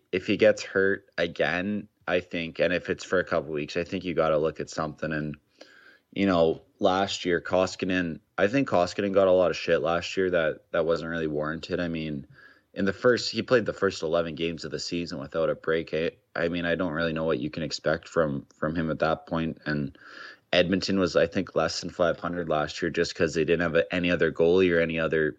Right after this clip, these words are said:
juice to put in the lineup. So, I mean, it, for S-, for Smith, yeah, he, he's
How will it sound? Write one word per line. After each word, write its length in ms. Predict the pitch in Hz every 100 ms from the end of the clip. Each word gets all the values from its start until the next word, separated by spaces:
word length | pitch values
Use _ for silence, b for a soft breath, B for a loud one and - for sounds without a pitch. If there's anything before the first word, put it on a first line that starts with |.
| _ 76
juice 280 | - 82 -
to 100 | -
put 180 | - 82
in 100 | 78
the 60 |
lineup. 420 | 78 78 80 76 -
So, 380 | 87 82 78 - B B B B B B _
I 120 | 101 110
mean, 200 | 110 107
it, 180 | 104
for 120 | - 110
S-, 340 | - - - _ -
for 180 | - 107
Smith, 440 | - 120 127 127
yeah, 180 | 117 104
he, 200 | 85 78
he's 280 | 92 92 -